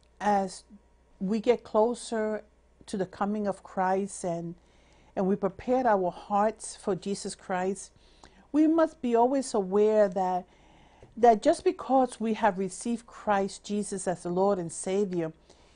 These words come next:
and he promises that he's gonna be with us according to the gospel in the book of Matthew, chapter twenty-eight, verse nineteen to twenty. And he talks about that he's with us, but at the same time, through this journey, before Christ come,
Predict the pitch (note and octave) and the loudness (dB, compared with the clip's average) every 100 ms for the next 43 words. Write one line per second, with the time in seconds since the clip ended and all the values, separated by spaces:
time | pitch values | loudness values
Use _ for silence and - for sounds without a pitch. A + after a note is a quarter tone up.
0 | _ G3+ F#3 F3+ - A3+ A3 B3 A3+ - | _ -4 -2 -4 -4 -2 0 0 -2 -4
1 | F3+ - E3 F#3+ F#3+ F3+ - - G#3 F#3+ | -6 -8 -8 -8 -10 -10 -16 -16 -6 -4
2 | F#3 F#3+ F3 F#3+ G#3+ F#3+ - E3+ - F#3+ | -2 -2 2 2 2 -2 -6 -14 -6 -2
3 | F#3 F#3 F#3 - - F#3 F#3 F#3+ G3+ G#3 | 0 0 -6 -8 -4 -2 -2 0 0 -2
4 | - F#3+ E3+ D3+ F#3 E3+ F#3 G3+ G#3 G#3 | -6 -6 -4 -6 -8 -12 -4 -2 -2 -4
5 | F3+ - D#3 - - D#3+ E3+ F#3 G#3 A#3 | -10 -10 -10 -12 -16 -10 -8 -4 -4 -6
6 | _ - - - _ F3+ F#3 F3 - F#3 | _ -20 -20 -20 _ 0 0 0 -4 -4
7 | F3+ F3 E3+ D3+ - D#3+ F#3+ B3+ A3 F3+ | -4 -6 -10 -10 -10 -10 -4 -2 -2 -6
8 | F#3 _ _ _ _ A#3+ B3+ D4+ - - | -10 _ _ _ _ -2 0 0 -6 0
9 | F#4 F#4 D4+ G#3+ G3 G#3+ G#3 G3 F3 A#3+ | 0 0 -8 -2 0 0 0 -4 -4 -8
10 | - - A#3 D4+ C4 D#3+ - _ _ _ | -8 -8 -2 0 0 -2 -6 _ _ _
11 | B3 B3 B3 A#3 - D4 D4+ C4 - D4 | 2 2 0 -6 -2 0 0 -4 -6 -4
12 | C4+ A3 B3+ D#4+ E4 D4 - A3 A#3 A3+ | -2 -4 -2 0 0 -4 -4 -4 -2 -2
13 | F#3 F#3 - D#4 E4+ F4 C#4+ A3 G#3 - | -4 -6 -6 -2 -2 -2 -6 -4 -6 -12
14 | - G3+ E3+ | -8 -8 -6